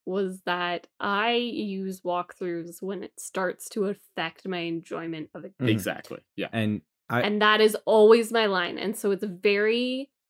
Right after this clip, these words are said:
Speaker 1: malleable. It's a very movable line in which every time I a-, am playing a game, it changes. The one other time I will use a walkthrough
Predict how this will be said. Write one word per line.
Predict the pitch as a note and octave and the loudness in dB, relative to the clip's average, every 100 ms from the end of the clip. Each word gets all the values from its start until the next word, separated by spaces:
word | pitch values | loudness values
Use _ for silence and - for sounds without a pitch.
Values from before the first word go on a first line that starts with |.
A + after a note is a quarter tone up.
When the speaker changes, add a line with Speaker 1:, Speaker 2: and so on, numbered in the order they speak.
| _ _ _ _ _ _ _ _ _ _ _ | _ _ _ _ _ _ _ _ _ _ _
Speaker 1:
malleable. | - G#3+ G3 G3+ G#3+ G#3 A3+ A3 A3 | 0 4 4 4 2 2 0 0 -2
It's | F#3 G3+ | -4 -4
a | |
very | G3 G#3 | 0 0
movable | A#3 A#3 A3+ G#3+ G3+ F#3+ F3+ F#3+ - - | 2 0 2 0 2 0 -2 -4 -8 -4
line | F#3+ F3+ E3 D3+ F3 E3 - _ - | -2 -2 -4 -8 -12 -12 -16 _ -10
in | F#3+ | -8
which | F#3 F3 - - _ _ _ G#3 | -4 -6 -8 -16 _ _ _ -4
every | G3+ A3+ | -2 -2
time | - A#3+ | -2 0
I | B3 A#3+ - - | 0 -2 -6 -8
a-, | - - - | -8 -8 -4
am | G3 G3 | -4 -4
playing | - G#3+ A#3+ | -2 -2 0
a | A#3 | 0
game, | F3+ E3+ E3 E3 A#3+ - _ _ _ _ _ | -2 -4 -4 -8 -10 -14 _ _ _ _ _
it | B3+ A#3+ | -8 -4
changes. | - G3 F#3 - | 0 0 -2 -2
The | A3+ | -2
one | F#3+ A#3 B3+ C#4 A3+ | 2 4 4 2 2
other | A#3 B3 | 4 4
time | B3+ A#3+ A3+ | 2 -2 0
I | |
will | A3 | 0
use | G#3+ F#3+ G3+ | -2 -4 -4
a | A#3+ | -4
walkthrough | G#3 - - - A#2+ | -6 -8 -10 -10 -10